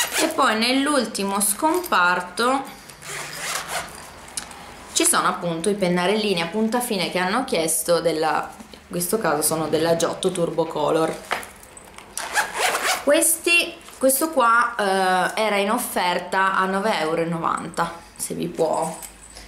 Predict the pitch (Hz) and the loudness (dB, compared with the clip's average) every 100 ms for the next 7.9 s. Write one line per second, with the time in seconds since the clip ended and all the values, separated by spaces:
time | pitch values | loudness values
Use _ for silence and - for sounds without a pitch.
0 | - - - - - - 262 254 226 220 | -12 -10 -10 -10 -2 2 2 2 2 2
1 | 208 202 190 190 - - 165 156 165 196 | 2 2 2 2 2 2 2 4 4 4
2 | 226 262 285 285 233 214 262 320 - 196 | 4 2 2 2 0 0 0 -2 -2 0
3 | 185 - 185 175 190 196 202 240 160 160 | 0 0 0 2 2 0 0 0 0 0
4 | 190 185 165 143 160 170 175 170 185 175 | -2 0 0 0 0 0 0 2 0 2
5 | 165 165 180 180 185 - - - - - | 0 0 2 2 -2 -6 -6 -6 -4 -6
6 | - - - 226 - - - - - 214 | -8 -6 -2 -2 -2 -2 -2 -2 0 0
7 | 208 208 233 - 180 180 185 175 165 | 0 0 0 0 0 0 0 2 2